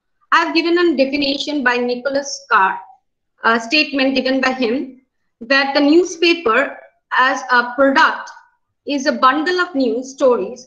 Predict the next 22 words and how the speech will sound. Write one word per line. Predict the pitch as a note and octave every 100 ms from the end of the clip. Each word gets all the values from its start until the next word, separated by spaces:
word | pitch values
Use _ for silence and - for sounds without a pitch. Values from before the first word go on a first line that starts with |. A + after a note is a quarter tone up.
| B3
and | C#4 B3+
advertisement. | A3+ A#3+ A#3 G#3 G3 - - _ _ _ _ _ _ _ _ _ _ _
So | - F#4 D4
according | C4 D4+ E4+ F#4+
to | F#4+
Nicholas | D4+ C4+ D#4 E4
Carr, | - A#3+ A3+ -
newspaper | B3+ D4 D#4 - D#4+ C#4 F4 F4+
is | C#4+ C4
a, | A#3
as, | A#3+ B3 A#3+
as | B3 C#4+
a |
product | - C4+ D4+ D#4+
is | D#4
a |
bundle | A#3 A#3+ C4 D#4
of | D#4
news, | C4 C4+ D4
stories, | C4+ C4 D#4+
and | D#4+
advertisement. | A#3+ A3 A#3+ A3+ A3+ - B3+